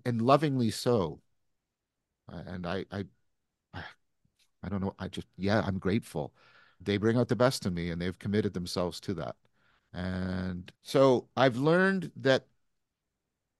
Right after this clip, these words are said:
a couple of things that I hoped would work do work and seem to be helping and making a difference. And that's also helped with the negative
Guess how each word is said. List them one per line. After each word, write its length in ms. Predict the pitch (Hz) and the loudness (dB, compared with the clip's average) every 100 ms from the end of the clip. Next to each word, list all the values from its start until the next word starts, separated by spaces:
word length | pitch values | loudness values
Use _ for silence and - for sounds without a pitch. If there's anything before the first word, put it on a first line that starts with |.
| _ _ _ _ | _ _ _ _
a 80 | 110 | -10
couple 460 | - 165 156 151 127 | -2 0 2 0 0
of 100 | - | 0
things 580 | 143 139 135 110 98 | -2 -2 0 -2 -2
that 160 | - 98 | -4 -2
I 160 | 95 90 - | -2 -4 -2
hoped 320 | 151 147 - | -2 -2 -6
would 180 | 95 95 | -6 -4
work 320 | 98 107 104 92 98 | 0 -2 -2 -8 -6
do 180 | 120 | -4
work 520 | 117 101 117 98 - - | -2 -2 0 0 -4 -10
and 160 | 95 87 | -10 -8
seem 240 | 107 104 | -8 -8
to 80 | 95 | -8
be 140 | 90 | -10
helping 440 | 82 98 - 92 87 | -8 -8 -8 -10 -8
and 100 | 87 | -8
making 340 | 87 - 85 | -10 -12 -14
a 60 | 80 | -10
difference. 560 | 87 - 78 - - - _ _ _ _ _ _ _ _ _ _ _ _ - | -10 -10 -16 -16 -20 -20 _ _ _ _ _ _ _ _ _ _ _ _ -12
And 640 | 92 92 92 92 92 95 | -8 -6 -6 -6 -6 -8
that's 340 | 151 120 127 | -2 -2 0
also 240 | 139 135 113 | -2 -2 0
helped 280 | 117 104 101 | 0 -2 -6
with 120 | 92 | -8
the 80 | 92 | -6
negative 340 | 98 104 95 | -6 -6 -8